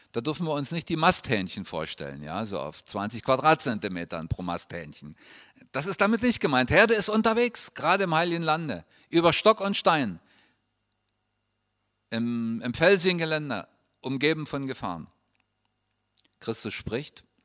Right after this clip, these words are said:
„Ein Dieb kommt nur, um zu stehlen, zu schlachten und umzubringen. Ich bin gekommen, damit sie das Leben und volle Genüge haben sollen. Ich bin der gute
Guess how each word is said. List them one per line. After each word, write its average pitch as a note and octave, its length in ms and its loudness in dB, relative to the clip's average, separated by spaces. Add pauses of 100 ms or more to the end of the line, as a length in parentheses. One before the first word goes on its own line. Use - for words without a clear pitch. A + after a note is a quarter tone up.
(1600)
„Ein C3 160 0
Dieb F#3+ 220 -2
kommt F#3 260 -2
nur, F3+ 200 -2
um D3+ 140 -6
zu - 140 -10
stehlen, F#2 600 -8
zu - 140 -14
schlachten C3+ 720 -6 (400)
und A2+ 180 -8
umzubringen. F2+ 680 -8 (800)
Ich - 160 -16
bin B2+ 180 -2
gekommen, D#3 560 -2 (540)
damit C3 300 0
sie D3 120 -4
das B2 220 -2
Leben D#3 340 -4
und B2+ 180 -4
volle C3+ 300 -2
Genüge C#3+ 480 -4
haben D#3 260 -6
sollen. C#3+ 460 -8 (800)
Ich - 340 -8
bin F#2+ 220 -14
der C#2+ 140 -8
gute E2+ 640 -16